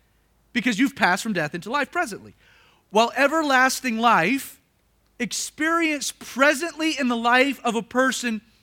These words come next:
yields a true and tangible result, it brings forth goodness. Never forget this. This life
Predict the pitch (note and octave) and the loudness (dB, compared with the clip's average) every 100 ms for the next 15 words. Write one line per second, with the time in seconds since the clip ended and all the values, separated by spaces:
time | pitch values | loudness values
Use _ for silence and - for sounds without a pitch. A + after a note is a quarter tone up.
0 | _ F#3+ C4+ B3+ A#3 - - C#4 D4+ D4 | _ -2 -2 0 -4 -4 -4 -2 0 0
1 | A#3 - C4 B3 A#3 A#3+ A3+ G3+ F#3 - | -2 -2 -2 -2 -2 -2 -2 -2 -2 -4
2 | _ - B3+ G#3+ G#3+ C#4 C4 - A#3 A#3+ | _ -6 -6 -2 2 4 2 -2 0 0
3 | D#3+ - D#4 A3 F#3+ - _ _ F3+ G#3 | 0 -2 0 0 -2 -6 _ _ 0 2
4 | D4 F4 E4 F4 E4+ - G3+ G#2+ - - | 4 2 -2 -2 -4 -4 -6 -6 -12 -18
5 | - _ _ _ _ _ _ _ _ _ | -20 _ _ _ _ _ _ _ _ _
6 | _ _ D3 D4 E4 E4 D4+ G3+ F3 C#4 | _ _ -2 -2 0 2 4 6 4 0
7 | - - - | -8 -16 -20